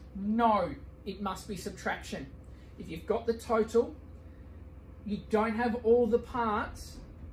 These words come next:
but, and it doesn't need to be split into equal groups, to find the missing parts, you've got to use subtraction.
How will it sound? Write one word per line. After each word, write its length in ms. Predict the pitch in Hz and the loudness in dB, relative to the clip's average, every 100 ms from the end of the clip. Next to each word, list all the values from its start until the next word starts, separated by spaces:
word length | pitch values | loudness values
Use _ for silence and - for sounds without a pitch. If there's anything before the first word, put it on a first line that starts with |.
| - - - - - - 170 - - | -14 -14 -14 -14 -14 -14 -14 -10 2
but, 440 | 233 214 220 - - - - - - - - - - - - - - - | 2 2 -2 -10 -12 -12 -12 -10 -10 -12 -20 -20 -20 -18 -16 -14 -16 -6
and 180 | 202 202 | -2 0
it 140 | 196 - | -2 2
doesn't 300 | 240 226 233 | 4 4 0
need 140 | 233 | 0
to 60 | 220 | 0
be 80 | |
split 260 | 226 254 233 | -6 0 2
into 180 | 226 233 | 4 0
equal 180 | 226 233 | 0 -4
groups, 600 | 233 240 233 - - - - - - | 2 4 4 0 -12 -14 -16 -18 -12
to 100 | - | -8
find 360 | - 185 202 226 | -4 0 2 2
the 40 | |
missing 300 | 233 233 254 | 2 2 -2
parts, 480 | 254 247 240 240 - | 0 0 2 -2 -4
you've 240 | 226 202 - | -4 -4 0
got 140 | 175 | 0
to 80 | 180 | 0
use 220 | 196 202 | -2 -4
subtraction. 600 | 220 - 226 - 190 135 | -6 -2 -4 -2 -8 -10